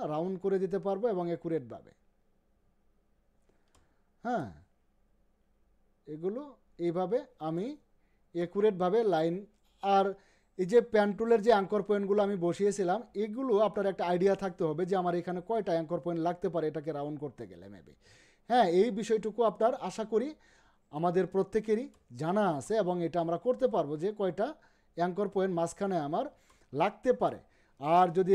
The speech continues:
অ্যাঙ্কর পয়েন্ট কম হয়ে যায়, তাহলে অ্যাড অ্যাঙ্কর পয়েন্ট দিয়ে আমরা যাতে করে এখানে অ্যাঙ্কর পয়েন্টগুলো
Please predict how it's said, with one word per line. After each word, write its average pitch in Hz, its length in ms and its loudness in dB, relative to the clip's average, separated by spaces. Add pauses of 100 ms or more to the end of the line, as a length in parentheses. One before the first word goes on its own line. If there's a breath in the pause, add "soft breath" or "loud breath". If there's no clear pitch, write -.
(140)
অ্যাঙ্কর 180 340 0
পয়েন্ট 196 240 0
কম 220 180 2 (140)
হয়ে 175 240 4
যায়, 214 200 2
তাহলে 180 260 2 (120)
অ্যাড 185 260 2 (100)
অ্যাঙ্কর 165 440 -4
পয়েন্ট 180 260 0
দিয়ে 165 140 2
আমরা 165 140 -2 (140)
যাতে 160 220 -4
করে 202 200 0
এখানে 185 220 -6
অ্যাঙ্কর 160 360 -4
পয়েন্টগুলো 180 360 -2